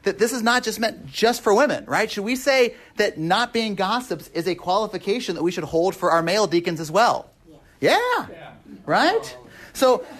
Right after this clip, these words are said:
Speaker 1: <coughs> so we wanna be careful. We wanna be careful with this here. So to say,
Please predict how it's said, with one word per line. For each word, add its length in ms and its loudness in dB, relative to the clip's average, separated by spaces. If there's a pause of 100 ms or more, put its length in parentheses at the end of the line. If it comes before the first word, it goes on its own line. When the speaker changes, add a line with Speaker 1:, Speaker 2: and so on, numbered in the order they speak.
(220)
Speaker 1:
<coughs> 140 2
so 260 0
we 80 -4
wanna 200 -2
be 80 -10
careful. 580 0 (460)
We 60 -6
wanna 180 -2
be 80 -4
careful 400 2
with 160 -2
this 260 -6
here. 180 -2
So 140 -4
to 140 -4
say, 260 2